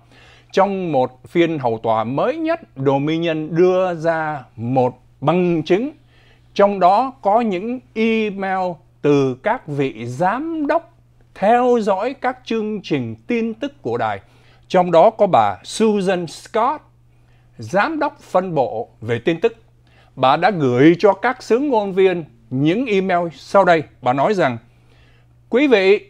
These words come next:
bởi vì sao? Thời điểm đó có hai phe trong đài truyền hình Fox. Một phe thì nói rằng, 'Chúng ta cần kiểm chứng những tuyên bố của ông Trump về vấn đề gian lận, và kể cả luật sư của ông Trump nữa,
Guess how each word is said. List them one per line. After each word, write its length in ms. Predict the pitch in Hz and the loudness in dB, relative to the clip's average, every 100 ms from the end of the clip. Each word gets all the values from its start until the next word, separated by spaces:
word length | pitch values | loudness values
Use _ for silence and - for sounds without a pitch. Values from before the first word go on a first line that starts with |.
| - | -10
bởi 160 | 123 147 | -4 0
vì 200 | 151 151 | 0 0
sao? 380 | 190 196 170 _ _ | -4 -8 -10 _ _
Thời 340 | - 151 160 160 | -12 -4 -2 0
điểm 280 | 143 127 151 | -2 -4 -4
đó 300 | 165 226 277 _ _ | -4 -4 -8 _ _
có 200 | 196 214 | -4 -4
hai 380 | - 190 196 190 | -6 -12 -10 -10
phe 380 | - 180 170 165 | -8 -6 -6 -8
trong 180 | 165 156 | -10 -8
đài 160 | 120 104 | -10 -10
truyền 200 | 123 101 | -12 -12
hình 160 | 104 87 | -14 -4
Fox. 140 | 180 214 - _ _ _ _ - | -4 -4 -16 _ _ _ _ -2
Một 300 | 147 156 - | 0 0 2
phe 240 | 196 185 | 0 0
thì 120 | 160 135 | -4 -4
nói 180 | 165 | -4
rằng, 240 | 214 151 123 _ _ _ _ | -4 -6 -6 _ _ _ _
'Chúng 280 | - 262 349 | -4 -2 -2
ta 280 | 233 214 214 | -2 -2 -6
cần 360 | - 170 160 156 - | -2 -2 -2 -8 -6
kiểm 400 | 156 117 143 185 | -6 -4 -6 -2
chứng 320 | 220 294 349 | -2 -2 -2
những 280 | 254 254 311 | -4 -4 -6
tuyên 340 | 247 240 233 | -4 -4 -2
bố 240 | 220 269 339 | -2 -2 -2
của 140 | 156 151 | -4 -4
ông 300 | 196 233 214 | -6 -10 -4
Trump 300 | 220 220 180 | -4 -2 -6
về 80 | |
vấn 200 | 165 226 | -4 -4
đề 220 | 226 180 170 | -4 -4 -4
gian 260 | 220 233 | -6 -4
lận, 280 | 202 170 175 _ _ _ _ 135 | -4 -4 -6 _ _ _ _ -8
và 180 | 160 180 | -6 -4
kể 260 | 156 151 | -4 -4
cả 280 | - 143 180 | -4 -10 -6
luật 180 | 175 180 | -6 -6
sư 280 | - 233 226 | -6 -6 -4
của 100 | 214 | -8
ông 160 | 208 220 | -10 -6
Trump 200 | 226 220 | -6 -6
nữa, 260 | 208 240 | -8 -12